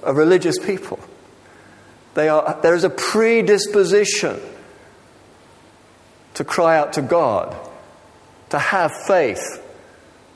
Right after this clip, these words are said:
May not be there in a hundred years' time, but that's been my observation. And yet there is such wrath, such indignation, such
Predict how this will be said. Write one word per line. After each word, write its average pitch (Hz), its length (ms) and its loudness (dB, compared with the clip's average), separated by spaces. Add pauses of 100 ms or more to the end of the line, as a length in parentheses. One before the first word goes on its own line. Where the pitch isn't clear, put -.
(140)
May 151 140 0
not 180 180 2
be 180 80 2
there 170 240 4
in 165 60 2
a 160 80 -2
hundred 165 260 -2
years' 170 240 0
time, 135 380 -4
but 117 100 -2
that's 156 240 -2
been 165 180 -2
my 147 180 0
observation. 143 680 -2 (1120)
And 151 200 0
yet 165 220 0
there 160 180 2
is - 380 -2
such 226 400 2
wrath, 269 420 0
such - 400 -2 (160)
indignation, 190 1000 0
such - 680 -4